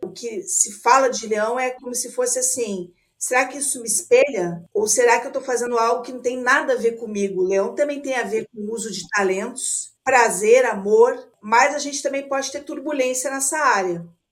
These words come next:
por conta do aspecto com Urano. Então, eu vou dar um exemplo.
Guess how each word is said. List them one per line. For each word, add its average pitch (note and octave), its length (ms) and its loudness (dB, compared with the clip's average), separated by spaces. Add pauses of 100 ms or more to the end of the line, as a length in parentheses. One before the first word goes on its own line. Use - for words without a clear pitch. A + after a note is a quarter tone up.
(200)
por G#3 120 -12
conta A3 260 -4
do A#3+ 80 2
aspecto A#3 500 -4
com B3+ 180 0
Urano. G3+ 320 0
Então, A3+ 180 0
eu A#3+ 40 2
vou B3+ 100 2
dar C4 140 2
um C4+ 40 -2
exemplo. F#3+ 680 -6